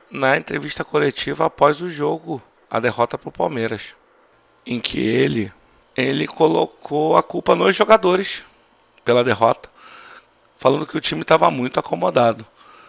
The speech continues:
Me surpreende um cara que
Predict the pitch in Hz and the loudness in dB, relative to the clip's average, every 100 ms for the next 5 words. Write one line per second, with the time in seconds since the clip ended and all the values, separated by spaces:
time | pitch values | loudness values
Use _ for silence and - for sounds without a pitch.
0 | - - _ _ _ - 123 - 165 - | -20 -20 _ _ _ -6 -6 0 -2 2
1 | 190 160 143 135 123 127 120 120 - 117 | 2 4 0 -6 -2 0 0 -4 -8 -8
2 | 113 110 110 | -8 -8 -10